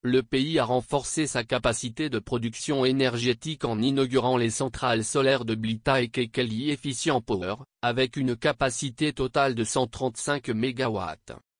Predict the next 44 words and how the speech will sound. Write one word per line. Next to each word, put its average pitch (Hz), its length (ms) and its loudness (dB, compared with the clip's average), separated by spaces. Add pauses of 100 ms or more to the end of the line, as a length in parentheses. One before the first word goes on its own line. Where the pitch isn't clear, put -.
(240)
Cela 143 380 4
a 113 60 4
porté 139 400 -2
la 123 140 0
production 135 560 0
nationale 123 540 2
à 110 80 2
trois 131 260 -2
cent 139 260 0
trois 127 260 0
mégawatts, 117 760 0 (260)
répondant 135 560 2
ainsi 139 360 2
à 120 60 4
une 120 160 2
demande 123 380 2
croissante 131 600 0
en 113 140 0
énergie, 120 680 0 (180)
poursuit 160 420 0
le 135 120 2
gouvernement. 131 640 0 (640)
En 131 120 4
tout, 170 240 -6 (220)
plus 165 220 2
de 127 140 2
cinquante 156 500 0
et 135 100 4
un 123 100 4
mille 139 220 2
lampadaires 131 540 2
ont 123 100 2
été 131 400 -2
installés 139 540 2
ou 135 180 2
réhabilités 120 800 2
pour 117 200 -2
améliorer 131 640 4
l'éclairage 123 680 0
public 135 520 0
à 131 80 2
travers 117 360 0
le 110 140 0
pays. 101 320 -2